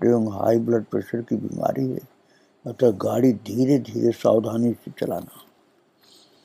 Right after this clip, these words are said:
किसी भी कारण से धक्का न लगने पाए। इधर आने की शीघ्रता मत करना, जब आ गया हो तभी लौटना,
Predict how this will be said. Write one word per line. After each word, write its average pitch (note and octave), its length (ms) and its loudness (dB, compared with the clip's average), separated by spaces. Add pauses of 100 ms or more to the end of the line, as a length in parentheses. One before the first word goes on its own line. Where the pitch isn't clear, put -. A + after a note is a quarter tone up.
(280)
किसी C#3+ 280 4
भी D3 160 6
कारण A2+ 480 4
से B2+ 340 2
धक्का A#2+ 340 0
न C3 100 2
लगने D3+ 360 0
पाए। D3 320 -4 (1600)
इधर C3+ 200 8
आने C#3 280 8
की C#3+ 160 0
शीघ्रता C#3+ 540 6
मत D#3+ 240 2
करना, F#3 440 8 (1000)
जब C#3 280 6
आ C3 220 8
गया D#3 240 8
हो E3 320 6
तभी F3+ 380 8
लौटना, F#3 640 6